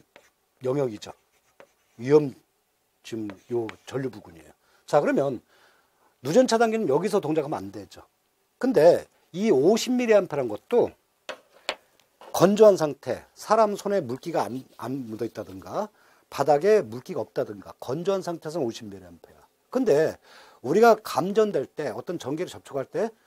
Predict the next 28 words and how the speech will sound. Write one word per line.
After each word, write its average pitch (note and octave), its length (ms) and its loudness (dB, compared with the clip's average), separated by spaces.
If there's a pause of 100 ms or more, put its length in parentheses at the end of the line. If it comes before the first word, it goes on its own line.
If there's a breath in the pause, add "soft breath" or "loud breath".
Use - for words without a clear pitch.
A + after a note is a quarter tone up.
(100)
항상 A#3+ 420 -4
마른다는 F#3+ 520 -2
조건은 D3 280 -10
아니잖아요. F2+ 540 -18 (680)
그럼 E3 120 -8
뭐 A#2+ 120 -6
목욕, C#3+ 360 -4 (300 soft breath)
욕탕 F3+ 340 -2
같은 F3+ 260 0
데서, D#3 300 0
목욕탕 D3 440 -6
같은 C#3+ 240 -10
데서 B2+ 320 -2
우리가 B2 280 -4
젖은 E3 340 -8
상태에서 D#3+ 400 -6
전기에 C3+ 600 -8
감전될 C3 440 -8
수도 - 200 -20
있겠죠. - 440 -10 (500)
그때 G#3+ 240 -2
되면 G3+ 320 0 (240 soft breath)
사람 A#3 300 2
몸속에 E3+ 300 -6
전류가 C3 280 -10
더 - 120 -18
많이 B2+ 180 0
흐르거든요. F#2+ 540 -6